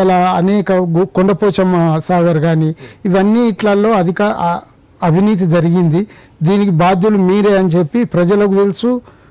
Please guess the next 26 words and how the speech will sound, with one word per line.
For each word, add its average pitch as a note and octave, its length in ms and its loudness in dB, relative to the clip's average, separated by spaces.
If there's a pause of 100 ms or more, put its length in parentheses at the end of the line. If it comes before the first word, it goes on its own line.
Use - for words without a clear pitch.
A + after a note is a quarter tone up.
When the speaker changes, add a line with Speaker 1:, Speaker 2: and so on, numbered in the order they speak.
(200)
Speaker 1:
ప్రభుత్వాలకు F#3+ 600 2
తెలుసు. C#3 340 -2 (400)
అయితే A3 560 2 (400)
ఇప్పుడు A3 240 2
వాళ్ళు A3+ 220 2
ఉన్న A3+ 160 2 (480)
ఆ F#3 280 0
ఐదు A#3 260 2
సంవత్సరాలు A#3+ 680 0
కాళేశ్వరం A3+ 480 0
ప్రాజెక్టు G#3+ 480 -2
మీదనే A3 220 2
గడిచిపోయింది. F3 560 -2
Speaker 2:
Hmm. - 840 -8
Speaker 1:
ఎవరు A3+ 200 2
నువ్వు G#3+ 500 0
ఈ G#3+ 300 2
యొక్క G#3 260 0
కొన్ని G#3+ 280 0
కష్టాలు, A#3 640 0 (300)
ఈ G3+ 60 0
నీటి G#3 320 0
కష్టాలు A#3 400 -2
కొన్ని G#3 240 0
వచ్చినా G3+ 260 -2
కూడా G3+ 380 0